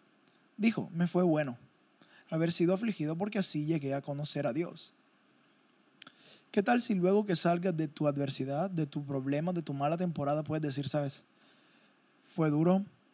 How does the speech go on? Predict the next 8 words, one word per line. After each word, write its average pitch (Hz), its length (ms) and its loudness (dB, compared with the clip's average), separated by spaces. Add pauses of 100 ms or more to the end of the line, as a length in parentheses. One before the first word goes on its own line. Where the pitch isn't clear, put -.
(380)
no 175 180 2
quisiera 208 360 2
volver 156 320 2
a 175 80 0
pasarla, 127 600 -4 (840)
pero 147 160 -4
fue 151 220 -2
bueno, 131 340 -4